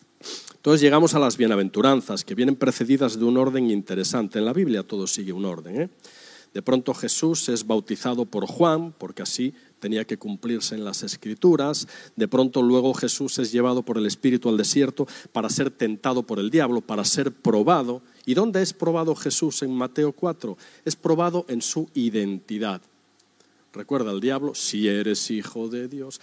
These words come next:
si eres", las tres tentaciones, Jesús es probado en su identidad. Y cuando Jesús aprueba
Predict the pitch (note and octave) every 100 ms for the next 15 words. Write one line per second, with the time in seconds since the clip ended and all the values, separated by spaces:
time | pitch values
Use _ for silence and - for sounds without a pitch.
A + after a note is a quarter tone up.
0 | - - C#3 A#2+ G#2+ G#2+ A2+ G#2 F2+ -
1 | A2+ A2 - A#2 B2+ A#2 D#3 C3+ C3+ -
2 | - _ _ - A2 - C3+ C3 - _
3 | A#2 - B2+ B2 C3 C3+ - G#2 G#2 -
4 | - F#3 C3 G#2 F#2+ F#2 F2+ - F#2+ F#2+
5 | F2 - - F3 F3+ F3 E3 C#3+ D#3+ -
6 | C4+ D#4 - - - - _ - D#3+ -
7 | - G3 G#3 F#3+ C#3 D#3